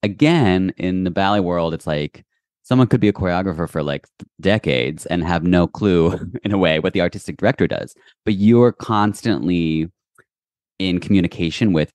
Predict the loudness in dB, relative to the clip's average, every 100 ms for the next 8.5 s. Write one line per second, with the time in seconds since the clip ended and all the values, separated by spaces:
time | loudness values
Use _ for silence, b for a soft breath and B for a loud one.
0 | -4 -4 -2 -2 -2 0 0 2 0 -4
1 | _ _ _ _ _ -6 -4 -2 0 2
2 | 0 0 0 2 2 2 2 2 2 -2
3 | -4 -4 -2 -4 -4 -8 -6 -4 -4 -6
4 | _ -6 4 4 4 0 -2 -4 -6 -6
5 | -6 -4 -4 -2 -4 -4 -4 -2 -2 -2
6 | 0 2 4 6 4 0 B B B 0
7 | 0 0 0 2 2 2 2 2 0 -4
8 | -4 -2 0 -2 -4